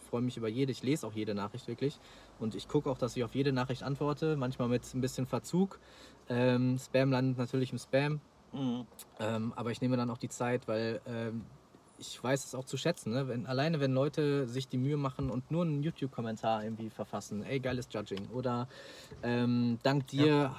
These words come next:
Speaker 1: habe ich mit meiner Partnerin ein richtig schönes aktuelles Foto, was wir
Speaker 3: Ja.
Speaker 1: jetzt lange nicht hatten,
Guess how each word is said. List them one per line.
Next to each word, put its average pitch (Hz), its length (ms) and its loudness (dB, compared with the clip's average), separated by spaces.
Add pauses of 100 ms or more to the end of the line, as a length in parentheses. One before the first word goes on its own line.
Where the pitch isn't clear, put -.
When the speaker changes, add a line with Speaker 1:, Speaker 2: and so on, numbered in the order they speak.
Speaker 1:
habe 139 200 2
ich 131 120 -2
mit 127 140 0
meiner 131 180 2
Partnerin 135 380 2
ein 131 40 0
richtig 131 240 -4
schönes 131 300 0
aktuelles 131 420 -4
Foto, 110 320 -4
was 98 180 -10
wir 104 60 0
Speaker 3:
Ja. 98 60 2
Speaker 1:
jetzt - 80 -4
lange 107 160 -4
nicht 107 160 -6
hatten, 101 360 -8